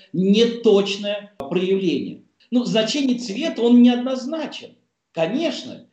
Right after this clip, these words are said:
И мы воспитываемся в разных культурах. И, м, я помню, еще в студенчестве, э, мы изучали, э, работы Лурия, э, его среднеазиатские эксперименты, э, в начале тридцатых годов, которые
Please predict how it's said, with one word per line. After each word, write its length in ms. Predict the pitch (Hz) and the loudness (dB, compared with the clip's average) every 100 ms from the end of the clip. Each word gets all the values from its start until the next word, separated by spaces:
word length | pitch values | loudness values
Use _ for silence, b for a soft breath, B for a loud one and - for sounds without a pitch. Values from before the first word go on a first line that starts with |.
| b b - | b b -12
И 280 | 185 202 196 | -4 2 2
мы 340 | 175 180 226 | 2 -2 0
воспитываемся 720 | 233 208 - 240 269 262 240 214 | 0 -2 -4 -4 -2 -4 -4 -4
в 60 | |
разных 500 | 226 214 196 185 175 | 0 0 0 -4 -8
культурах. 800 | - 185 - 180 165 143 127 - B B B | -6 -6 -4 0 2 2 0 -6 B B B
И, 440 | 180 185 175 - - | 0 2 2 -2 -6
м, 280 | 170 165 165 | -4 -2 -2
я 280 | 156 180 180 | 0 0 2
помню, 340 | 202 202 180 | 2 4 2
еще 220 | 175 185 | -2 -2
в 40 | 170 | -2
студенчестве, 680 | 185 175 208 190 - 160 151 | 0 0 -2 -4 -6 -4 -2
э, 260 | 139 139 147 | 0 2 0
мы 140 | 165 | -2
изучали, 600 | 165 170 - 180 160 147 | -2 -4 0 0 2 0
э, 120 | 127 B B | -2 B B
работы 680 | 143 139 147 175 180 180 180 | 0 2 4 2 2 0 0
Лурия, 680 | 170 208 233 208 147 120 B B | 0 -2 0 0 0 -2 B B
э, 40 | 143 139 139 139 139 165 | -4 -2 0 0 -2 0
его 160 | 196 | 0
среднеазиатские 720 | 180 175 175 175 185 151 151 | 0 -2 -2 0 0 -2 -6
эксперименты, 680 | - - 180 190 240 277 247 | -10 -8 -6 -2 0 2 0
э, 220 | 160 120 - | -2 -2 -6
в 320 | 143 135 135 | -4 -2 -2
начале 300 | 170 180 160 | -2 -2 -4
тридцатых 480 | 143 170 175 151 156 | -2 -2 0 -2 0
годов, 440 | 165 165 240 240 - | -2 0 0 0 -2
которые 520 | 147 170 160 160 | -4 -2 0 0